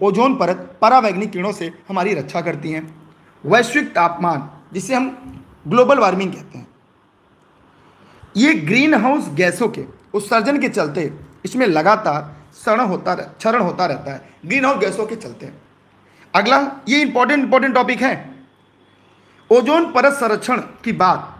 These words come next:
Montreal protocol उन्नीस सौ सत्तासी में की गई थी, लेकिन ये लागू जो होता है आगे चल के देखेंगे ये दो साल बाद लागू होता है। यहाँ तक clear हो गया? किसी के मन में कोई सवाल नहीं है? देखिए ये ओ टू जो होता है, ये ओ टू,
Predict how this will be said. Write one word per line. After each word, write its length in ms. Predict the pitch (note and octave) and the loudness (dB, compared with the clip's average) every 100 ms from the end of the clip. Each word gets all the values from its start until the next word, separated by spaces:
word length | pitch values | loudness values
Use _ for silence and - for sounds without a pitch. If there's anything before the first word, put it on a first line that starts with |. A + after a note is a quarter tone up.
| - - - _ | -20 -20 -20 _
Montreal 520 | D3 G#3+ A#3 C#4 D#4 | 0 2 2 2 2
protocol 480 | D4+ G#3+ G3+ G3+ F#3 D3+ - | 2 0 2 2 2 0 -6
उन्नीस 360 | F#3 F#3 A#3 - | -4 -4 -4 -8
सौ 120 | C#3+ D3 - | -10 -12 -8
सत्तासी 420 | F#3+ F#3+ E3 B3 | -8 -4 -4 -4
में 140 | G3+ D#3 - - | -4 -6 -12 -8
की 120 | F3+ | -6
गई 140 | C#3 | -6
थी, 200 | A#2 - - - | -10 -16 -14 -6
लेकिन 200 | G3+ B3 | -2 0
ये 60 | |
लागू 300 | G3+ F3+ F#3+ | 2 2 2
जो 120 | C#4 A3 | 0 0
होता 240 | G3 E3+ | -2 -4
है 280 | D#3+ E3+ - | -4 -6 -6
आगे 160 | - G3 | -4 -2
चल 140 | A3+ | -4
के 100 | G#3 | -4
देखेंगे 400 | E3+ D#3 G#3+ F3 - - | -6 -6 -6 -6 -8 -4
ये 80 | F#3 | -4
दो 200 | F#3 F3 | -2 -4
साल 160 | G3 | -4
बाद 240 | D3+ E3 D#3 | -2 -2 -2
लागू 280 | C#3 D#3+ | -4 -2
होता 260 | E3+ C3+ A3 D4+ D4+ - - | -2 0 2 2 0 -10 -16
है। 100 | D3 - - _ - | -16 -16 -20 _ -10
यहाँ 140 | E3 G3 | -6 -4
तक 100 | G#3+ | -4
clear 200 | G#3+ A#3 | 0 0
हो 80 | B3 | 2
गया? 160 | - C4+ - - - - | 0 -2 -8 -20 -14 -10
किसी 200 | G3 F#3 | -6 -4
के 80 | |
मन 160 | G#3 G#3 | -2 0
में 120 | A3 | 0
कोई 100 | G#3+ | 0
सवाल 320 | G#3+ E3 F#3+ | 0 2 4
नहीं 180 | A3+ A#3 | 2 0
है? 120 | A3+ - - - - - | -4 -6 -16 -20 -12 -6
देखिए 400 | - G#3+ C3+ - | 0 0 0 -4
ये 260 | F#3+ D4+ - - | 0 2 0 0
ओ 100 | A#3 | 2
टू 180 | A#3+ D#4 | 4 2
जो 120 | B3+ | 4
होता 260 | G3+ F#3+ F3+ | 2 2 -2
है, 180 | D#3+ - - - _ - | -2 -6 -10 -20 _ -2
ये 380 | A3 A3+ - - | -2 -2 -4 4
ओ 120 | G#3 | 4
टू, 320 | G#3 A#3+ C#3+ | 4 0 -4